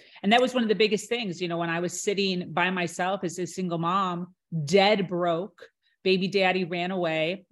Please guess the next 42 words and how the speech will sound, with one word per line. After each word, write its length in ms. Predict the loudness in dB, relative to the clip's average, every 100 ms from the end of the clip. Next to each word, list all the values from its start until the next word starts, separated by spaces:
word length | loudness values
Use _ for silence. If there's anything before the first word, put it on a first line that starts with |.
| -10
I'm 300 | -6 -4 -2
literally 400 | 0 0 2 0
running 480 | 0 -4 -2 -4 -4
a 160 | -2 -2
negative 500 | 0 0 0 -4 -2
balance 380 | -4 -2 -4 -4
of 100 | -6
a 40 |
hundred 360 | -4 -4 -2 -4
and 120 | -8
seventy-two 580 | -2 -2 -2 -6 -8 -8
dollars 360 | -4 -4 -4 -6
in 40 |
my 100 | -6
bank 220 | -6 -8
account 280 | -8 -8 -8
on 80 | -6
any 180 | -4 -2
given 280 | -2 -2 0
day, 340 | 2 2 0 -4
<clears throat> 280 | 0 0 0
car 220 | 2 2
getting 260 | 2 -2 -2
repoed 240 | -4 -2
out 60 | -2
of 80 | -2
the 60 |
parking 340 | -4 -4 -4 -4
lot, 180 | -2 -2
eviction 420 | -2 -4 -4 -6
notices 400 | -4 -4 -6 -6
on 60 | -4
my 100 | -6
apartment 380 | -4 -4 -4
door 160 | -4 -2
every 240 | -2 -2
other 180 | -4 -4
month, 280 | -4 -4 -6 _ _ _ -6
wanting 300 | -2 0 -2
to 60 |
commit 320 | -2 -2 -2 -2
suicide, 760 | 2 2 2 0 2 0 -2